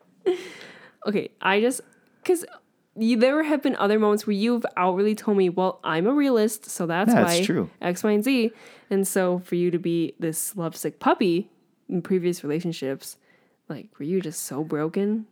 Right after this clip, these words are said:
Speaker 1: that
Speaker 2: I
Speaker 1: when
Speaker 2: was
Speaker 1: I
Speaker 2: just
Speaker 1: got
Speaker 2: such
Speaker 1: to you,
Speaker 2: an idiot.
Speaker 1: I was
Speaker 2: I
Speaker 1: like,
Speaker 2: was
Speaker 1: "Oh,
Speaker 2: a,
Speaker 1: pff, I have the pieces
Speaker 2: maybe I
Speaker 1: to
Speaker 2: was
Speaker 1: pick up."
Speaker 2: hardened before you. Maybe. I was
Speaker 1: Ooh.
Speaker 2: jaded.
Speaker 1: Oh,
Speaker 2: That might be the term.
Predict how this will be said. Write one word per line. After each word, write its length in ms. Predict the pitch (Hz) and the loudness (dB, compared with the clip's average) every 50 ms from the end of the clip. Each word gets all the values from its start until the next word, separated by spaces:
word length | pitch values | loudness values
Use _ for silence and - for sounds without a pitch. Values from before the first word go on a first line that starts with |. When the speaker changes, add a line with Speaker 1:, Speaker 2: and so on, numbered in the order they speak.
| _ | _
Speaker 1:
that 240 | - 165 147 139 - - | -6 -6 -6 -6 -8 -8
Speaker 2:
I 100 | - - | -4 0
Speaker 1:
when 80 | 127 127 | 2 2
Speaker 2:
was 60 | 165 175 | 4 4
Speaker 1:
I 20 | |
Speaker 2:
just 100 | - - | 2 2
Speaker 1:
got 160 | - 165 175 185 | 2 2 0 0
Speaker 2:
such 260 | - - - 208 208 | 0 2 2 2 4
Speaker 1:
to 60 | 208 | 4
you, 60 | 214 214 - | 4 4 2
Speaker 2:
an 80 | - - - | 0 0 -2
idiot. 480 | - 160 80 78 78 78 80 - - _ | -4 -2 -2 0 0 0 -2 -4 -6 _
Speaker 1:
I 140 | - 175 175 | -6 -4 -2
was 180 | 175 170 170 175 | -2 -4 -4 -4
Speaker 2:
I 60 | 165 | 0
Speaker 1:
like, 80 | - 95 | 0 2
Speaker 2:
was 180 | 92 165 95 | 2 2 0
Speaker 1:
"Oh, 120 | 92 - 82 | 0 0 0
Speaker 2:
a, 40 | |
Speaker 1:
pff, 180 | - - - - - - - _ _ | -4 -6 -14 -20 -20 -20 -20 _ _
I 100 | - 175 | -4 -2
have 240 | 190 190 180 160 190 | -2 -2 -2 -6 -10
the 40 | - - | -6 2
pieces 220 | - 117 131 135 | 4 6 6 6
Speaker 2:
maybe 120 | 151 170 165 | 6 6 6
I 40 | 160 | 6
Speaker 1:
to 60 | 156 | 6
Speaker 2:
was 140 | 151 139 - | 4 4 4
Speaker 1:
pick 80 | 196 | 2
up." 120 | 190 185 - | 0 2 4
Speaker 2:
hardened 440 | 104 104 101 104 104 98 90 90 | 4 6 6 6 4 4 2 0
before 460 | - - 87 - - - - 82 82 82 | 0 -2 -4 -4 -4 -4 -2 0 0 2
you. 320 | 78 76 78 78 78 78 - - _ _ _ _ _ _ _ _ _ _ _ _ _ _ _ _ _ _ _ _ _ _ _ _ _ _ _ _ _ - | 0 0 0 0 -2 -4 -6 -14 _ _ _ _ _ _ _ _ _ _ _ _ _ _ _ _ _ _ _ _ _ _ _ _ _ _ _ _ _ -6
Maybe. 360 | 87 87 80 85 82 82 82 - _ _ _ _ _ _ _ _ _ 165 | -6 -4 -2 -4 -6 -6 -8 -12 _ _ _ _ _ _ _ _ _ -2
I 20 | |
was 100 | 180 196 | -2 -2
Speaker 1:
Ooh. 120 | 156 139 - - - - | -2 -4 -12 -20 -14 -4
Speaker 2:
jaded. 500 | - - 98 92 87 85 85 80 - - - _ _ _ _ _ _ _ _ _ _ _ - | 2 4 6 6 6 4 2 0 -2 -10 -18 _ _ _ _ _ _ _ _ _ _ _ -12
Speaker 1:
Oh, 300 | 269 175 165 160 135 98 | -10 -8 -8 -8 -10 -8
Speaker 2:
That 120 | - 92 | -4 -2
might 180 | 90 90 85 - | -2 -2 -2 -2
be 80 | 92 | -2
the 120 | 85 85 87 | -2 -2 -4
term. 280 | - - 95 87 87 | -4 -4 -6 -6 -6